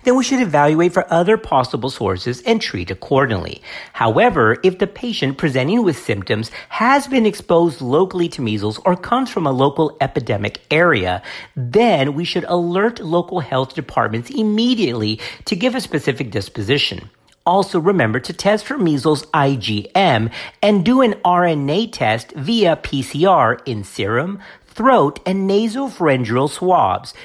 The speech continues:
You can also check the urine for measles P C R. If the test is negative, then we can evaluate for other possible etiologies. But if the test is positive, then the algorithm divides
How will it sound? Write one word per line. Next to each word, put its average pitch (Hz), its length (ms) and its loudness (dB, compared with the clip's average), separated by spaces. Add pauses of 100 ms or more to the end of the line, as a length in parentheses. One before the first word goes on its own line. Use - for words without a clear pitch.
You 139 140 -6
can 135 160 -8 (100)
also 190 320 0
check - 320 -4
the 143 80 -4
urine 165 600 2
for 160 140 0
measles 151 480 -2
P 180 240 -6
C 196 240 0
R. 214 380 2 (340)
If 208 220 2
the 247 100 2
test - 500 -4
is 180 160 -2
negative, 107 640 -2 (220)
then 202 160 6
we 233 100 2
can 262 160 0
evaluate 160 580 4
for 214 220 0
other 220 240 2
possible 131 520 -2
etiologies. 104 880 0 (260)
But 156 100 2
if 143 140 2
the 135 100 0
test - 360 -2
is 95 100 -10
positive, 165 800 0 (220)
then 233 180 4
the 269 160 2
algorithm 156 560 2
divides 113 540 0